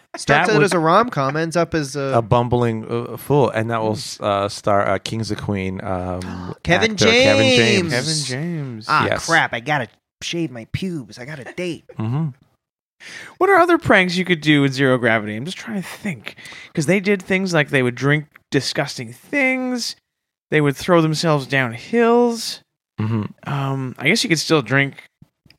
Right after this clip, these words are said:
Speaker 3: something disgusting in zero gravity. But
Speaker 1: Well, they, they would rip off Tom Green and do pranks against their family, you know, like play a loud noise in the middle of the night or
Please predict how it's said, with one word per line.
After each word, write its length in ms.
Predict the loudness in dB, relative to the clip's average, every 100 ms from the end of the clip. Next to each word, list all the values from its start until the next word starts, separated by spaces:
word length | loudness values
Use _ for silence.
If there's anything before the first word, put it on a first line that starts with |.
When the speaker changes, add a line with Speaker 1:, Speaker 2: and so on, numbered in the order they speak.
| _ _
Speaker 3:
something 340 | -2 -2 -2 -4
disgusting 600 | -2 0 0 -2 -4 -4
in 300 | -6 -6 -4
zero 240 | -2 -2
gravity. 520 | 0 0 0 -4 -8
But 120 | -2 2
Speaker 1:
Well, 100 | 4
they, 160 | 4
they 180 | 4 4
would 140 | 6
rip 180 | 4 4
off 260 | 4 2 -4 -6
Tom 300 | 4 4 4
Green 320 | 2 2 2
and 120 | 0 0
do 120 | -2
pranks 360 | 0 -2 -2
against 300 | -2 -2 -2
their 120 | -2 -2
family, 600 | 0 0 0 -4 -6 -6
you 100 | -4
know, 180 | -2 0
like 240 | -2 -2 _ _ -4
play 200 | 0 2
a 80 |
loud 320 | 4 4 4 2
noise 320 | 2 2 0
in 60 |
the 60 | -2
middle 240 | 0 0
of 100 | -2
the 80 | -2
night 360 | -2 -2 -2 -2
or 220 | -4 -6